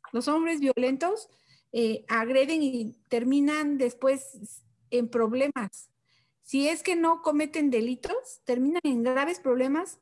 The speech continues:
y no son felices con su familia, con sus niñas, con sus niños. Además, eh, se les pide a los hombres dentro del sistema patriarcal que ellos sean los proveedores.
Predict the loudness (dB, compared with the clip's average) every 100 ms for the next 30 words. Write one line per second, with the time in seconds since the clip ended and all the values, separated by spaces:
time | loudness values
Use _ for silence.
0 | -6 -2 -2 -2 -4 -4 -2 -4 -6 -8
1 | -6 -6 -2 -2 0 0 -2 -6 _ _
2 | -6 -4 0 2 4 2 -2 -4 -4 -2
3 | 0 0 2 2 -2 -6 -14 _ _ _
4 | _ _ _ _ _ _ _ _ _ _
5 | _ -2 0 2 0 0 -4 -10 -2 -2
6 | -2 -8 -6 -4 -6 -10 _ _ _ _
7 | _ -14 -2 0 2 -2 -2 0 0 0
8 | -2 -2 -2 -2 -2 -2 -2 -4 -4 -8
9 | -6 -4 -2 -4 -8 -6 -6 -6 -8 -10
10 | _ _ -2 0 0 0 0 0 0 0
11 | 0 2 2 0 -2 -6 -12